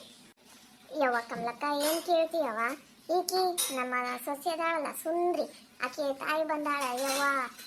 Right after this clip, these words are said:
ಎಷ್ಟು ಕಾಡ್ತಿತ್ತದು ಎಲ್ಲರ ಕೆಪ್ಪಿ. ಆ, ಇಲ್-, ಏ, ಇವ್ರೇನ ಅಲ್ಲಿ ಬರಾಕಂತಾರ ನೋಡಲ್ಲಿ, ಇತ್ತಿನ ದಾಶಿಂದ. ಯವ್ವ, ಮತ್ತೆ ಬಂದ್ಬಿಟ್ಲೆ ಏನಕ್ಕೆ? ಮಕ್ಕೊಂಡಿದ್ಲ ಅಂತ ಹೊರಗ್ ಬಂದ್ರ ಬಂದ್ ನಿಂತಾಳ ನೋಡಿಲೆ.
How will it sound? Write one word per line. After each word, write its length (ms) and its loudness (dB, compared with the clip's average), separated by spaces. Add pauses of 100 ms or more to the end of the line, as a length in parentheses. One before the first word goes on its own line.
(180)
ಎಷ್ಟು 260 -2
ಕಾಡ್ತಿತ್ತದು 500 2
ಎಲ್ಲರ 300 4 (560)
ಕೆಪ್ಪಿ. 600 -2 (260)
ಆ, 60 2 (320)
ಇಲ್-, 180 -4 (1400)
ಏ, 80 6 (500)
ಇವ್ರೇನ 400 2 (140)
ಅಲ್ಲಿ 120 0
ಬರಾಕಂತಾರ 680 -4
ನೋಡಲ್ಲಿ, 340 0
ಇತ್ತಿನ 300 0
ದಾಶಿಂದ. 460 -2 (1000)
ಯವ್ವ, 160 8 (460)
ಮತ್ತೆ 200 8
ಬಂದ್ಬಿಟ್ಲೆ 460 4
ಏನಕ್ಕೆ? 220 4
ಮಕ್ಕೊಂಡಿದ್ಲ 440 4
ಅಂತ 140 4
ಹೊರಗ್ 260 4
ಬಂದ್ರ 240 6 (360)
ಬಂದ್ 180 8
ನಿಂತಾಳ 320 6
ನೋಡಿಲೆ. 340 4